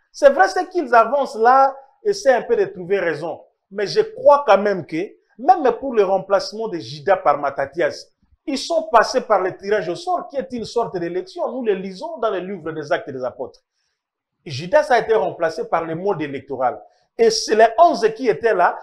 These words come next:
bah, oh, bah, vota qui est belé, bah, ndima et que Mathias a remplacé Judas. Maintenant, vous êtes allés, le principe est l'égalité des membres au niveau de la commission,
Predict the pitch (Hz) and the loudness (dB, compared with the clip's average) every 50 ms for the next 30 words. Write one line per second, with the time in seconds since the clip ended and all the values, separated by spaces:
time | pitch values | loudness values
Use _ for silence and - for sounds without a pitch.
0 | - _ - 185 202 226 - - 392 349 254 254 220 - - 196 214 214 - 294 | -16 _ 2 4 6 6 8 6 6 8 8 8 6 6 6 4 4 4 6 4
1 | 277 277 - 254 220 180 170 180 196 196 220 247 247 220 196 190 185 165 175 190 | 2 2 2 2 2 2 4 4 4 4 4 2 2 2 2 0 0 -2 -6 -4
2 | 208 233 240 233 - - 180 175 170 165 - - 254 247 - - 190 185 175 156 | -2 0 0 0 0 -2 -2 -2 -2 -2 -2 -2 -4 -4 -4 -4 -6 -4 -4 -4
3 | 139 - 147 139 - - 160 156 147 127 123 117 117 127 - _ _ _ _ _ | -4 -6 -6 -8 -6 -8 -10 -10 -10 -14 -18 -16 -16 -18 -18 _ _ _ _ _
4 | - 302 349 370 359 370 440 453 359 294 277 254 277 339 254 190 214 214 208 220 | 2 4 4 4 4 4 4 2 4 2 -2 -6 -6 -8 -4 2 4 4 4 6
5 | 233 226 202 185 196 220 240 240 - 247 262 247 240 - 330 320 320 - - - | 4 4 4 4 2 2 2 2 2 2 0 0 0 -4 -8 -8 -8 -8 0 4
6 | 302 294 254 233 226 226 220 220 - - 220 208 208 214 208 175 - - 285 254 | 4 4 4 4 4 4 4 4 6 6 6 6 4 2 -4 -10 -8 -8 -2 0
7 | 226 214 202 208 247 254 233 - 240 190 196 196 196 190 180 185 185 185 170 180 | 0 0 2 2 0 0 0 0 -2 -2 -2 -2 -2 -4 -6 -4 -6 -10 -4 -2
8 | 233 233 175 175 160 151 - 170 151 151 147 123 - 180 175 156 | -2 0 2 2 2 2 2 -2 -6 -6 -8 -10 -8 -6 -6 -6